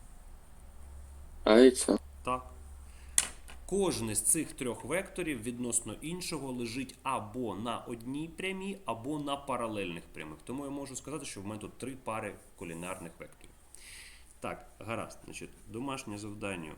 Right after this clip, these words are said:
Speaker 2: у нас зі сходинок, другий варіант. Так, що ми сьогодні з вами? Ми сьогодні зробили зі сто вісімдесят восьмого по сто дев'яносто третій.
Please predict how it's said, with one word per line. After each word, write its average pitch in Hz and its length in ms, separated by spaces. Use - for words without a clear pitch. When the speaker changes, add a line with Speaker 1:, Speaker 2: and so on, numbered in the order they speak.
Speaker 2:
у 104 80
нас 90 360
зі 90 220
сходинок, 95 720
другий 92 420
варіант. 101 500
Так, 76 320
що - 420
ми 90 160
сьогодні 82 560
з 76 60
вами? 73 320
Ми 104 140
сьогодні 101 460
зробили 95 560
зі 92 160
сто - 400
вісімдесят 85 840
восьмого - 800
по 117 420
сто - 220
дев'яносто 104 540
третій. - 500